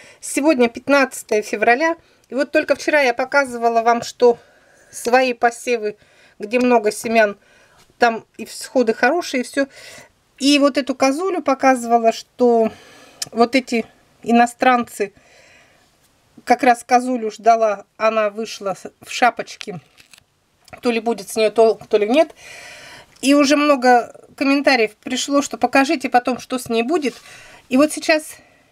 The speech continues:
я хочу поговорить на тему, как снять вот эту шапку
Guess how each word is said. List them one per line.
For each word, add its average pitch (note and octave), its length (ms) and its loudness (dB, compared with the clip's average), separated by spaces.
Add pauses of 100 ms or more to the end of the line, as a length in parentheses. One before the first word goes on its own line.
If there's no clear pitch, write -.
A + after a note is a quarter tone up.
(180)
я C4+ 180 0
хочу C#4+ 360 -4
поговорить C4+ 480 -2
на C#4 120 0
тему, B3 440 0
как D#4+ 200 0
снять D#4+ 600 -2
вот A#3 160 -8
эту C4+ 160 -8
шапку E4 560 -2